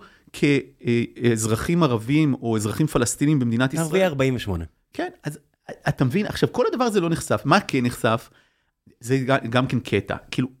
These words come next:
Speaker 1: כשאתה לומד משפטים, אחד הדברים שאתה מבין זה שמלמדים אותך את החוק, מלמדים אותך את התקדימים,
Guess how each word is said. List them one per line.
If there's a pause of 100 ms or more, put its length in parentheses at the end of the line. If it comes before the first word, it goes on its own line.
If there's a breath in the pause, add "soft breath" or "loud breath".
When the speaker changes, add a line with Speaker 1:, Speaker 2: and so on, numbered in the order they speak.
(200)
Speaker 1:
כשאתה
לומד
משפטים,
אחד
הדברים
שאתה
מבין
זה
שמלמדים
אותך
את
החוק,
מלמדים
אותך
את
התקדימים,